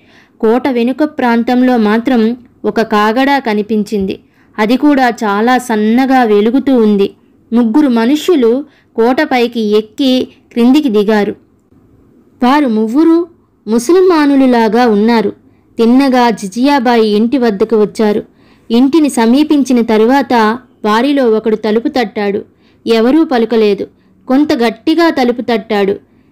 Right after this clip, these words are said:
ఎవరూ పలుకలేదు. మరలా ద్వారాన్ని కొట్టసాగాడు. జిజియాబాయి లేచింది. ఎవరో తలుపు తడుతున్నారు. ఆమెకు సందేహం వేసింది. ఇంకా తెల్లవారలేదు. ఈ రాత్రిలో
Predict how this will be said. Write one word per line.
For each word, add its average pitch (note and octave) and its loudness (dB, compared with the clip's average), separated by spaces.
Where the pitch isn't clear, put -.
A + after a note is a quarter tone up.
ఎవరూ A#3 2
పలుకలేదు. A3+ -2
మరలా B3+ 2
ద్వారాన్ని A#3 0
కొట్టసాగాడు. A3 -2
జిజియాబాయి A3+ 2
లేచింది. G#3+ -2
ఎవరో C4+ 0
తలుపు B3+ -4
తడుతున్నారు. A#3+ -2
ఆమెకు A#3 2
సందేహం B3+ 0
వేసింది. G#3+ 0
ఇంకా B3 2
తెల్లవారలేదు. C4 0
ఈ C4+ 2
రాత్రిలో C4 2